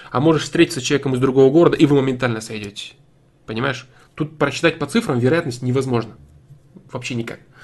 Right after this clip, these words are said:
Вот так вот. У всех свой предел, если десять раз плюнуть, например, каждый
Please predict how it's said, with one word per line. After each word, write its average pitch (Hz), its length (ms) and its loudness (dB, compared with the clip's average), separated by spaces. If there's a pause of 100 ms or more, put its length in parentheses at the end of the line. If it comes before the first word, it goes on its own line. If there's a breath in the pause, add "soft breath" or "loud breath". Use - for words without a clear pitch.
(960 loud breath)
Вот 117 120 -12
так 110 160 -10
вот. 147 100 -8
У 123 40 -14
всех 185 180 0
свой 160 160 0
предел, 147 260 2
если 135 180 2
десять 147 240 2
раз 139 140 2
плюнуть, 143 300 0
например, 127 380 0
каждый 143 460 -2